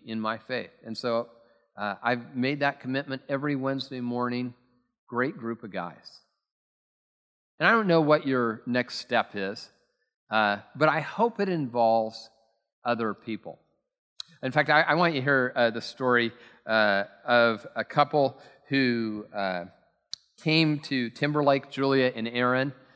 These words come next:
Uh, they had just recently, uh, committed to Jesus, sort of committed to each other, uh, but then they found their next step was a,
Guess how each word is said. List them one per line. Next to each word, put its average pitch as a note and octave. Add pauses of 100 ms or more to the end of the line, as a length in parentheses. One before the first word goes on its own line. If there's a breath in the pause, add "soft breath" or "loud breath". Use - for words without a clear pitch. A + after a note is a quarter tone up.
(160 soft breath)
Uh, A2+
they E3
had E3 (220 loud breath)
just F#3+
recently, G3 (480)
uh, A#2 (160)
committed E3
to -
Jesus, D#3+
sort D3+
of C#3
committed C#3+
to C#3
each A#2
other, A2+ (840)
uh, A2+ (320)
but C#3
then D#3
they E3
found C#3
their G3
next B2+
step G2 (500)
was A#2+
a, G#2+